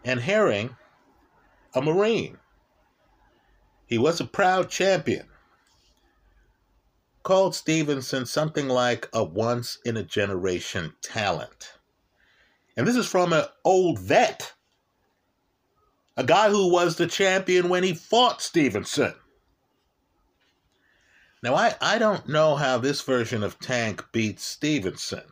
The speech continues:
Understand, Stevenson's not gonna forget that Tank is left-handed because Stevenson himself is left-handed. If a boxing match breaks out,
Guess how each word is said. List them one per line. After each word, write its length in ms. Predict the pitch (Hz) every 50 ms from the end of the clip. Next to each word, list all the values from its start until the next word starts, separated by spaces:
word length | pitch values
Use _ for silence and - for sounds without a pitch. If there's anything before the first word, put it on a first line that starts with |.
| _ _ _ _ _ _ _ _ _ _ _ _ _ _ - - _ -
Understand, 680 | - 190 196 185 - - - 190 190 180 160 95 - -
Stevenson's 800 | - - - 170 208 214 196 175 156 - - 147 143 120 -
not 260 | 135 139 143 143 -
gonna 200 | - 143 131 120
forget 720 | 104 - - 123 98 92 139 143 147 127 - - - - - _ _ _ _ _ _ _ _ _ _ _ _ _ _ _ _ _ _ _ - - -
that 240 | 120 113 107 - -
Tank 320 | - 143 135 131 123 -
is 160 | 120 104 - 117
left-handed 720 | 117 120 117 113 - - 143 143 147 143 131 127 120 113
because 400 | 127 - - - 135 135 131 -
Stevenson 680 | - - - 151 160 151 147 147 139 - - 151 139
himself 760 | 139 151 143 131 - - - - - 170 170 165 156 - - -
is 200 | 120 113 - -
left-handed. 760 | 104 107 92 73 - - - 117 107 92 78 76 78 67 - _ _ _ _ _ _ _ _ _ _ _ _ _ _ _ _ _ _ _ _ _ _ _ _ _ _ _ _ _ _ -
If 140 | 139 143 -
a 60 | 156
boxing 760 | 131 107 98 160 175 214 233 - - - - 170 160 151 143
match 460 | 143 147 147 143 143 139 - - - -
breaks 380 | 143 143 139 131 120 - -
out, 460 | 139 151 151 120 - - - - -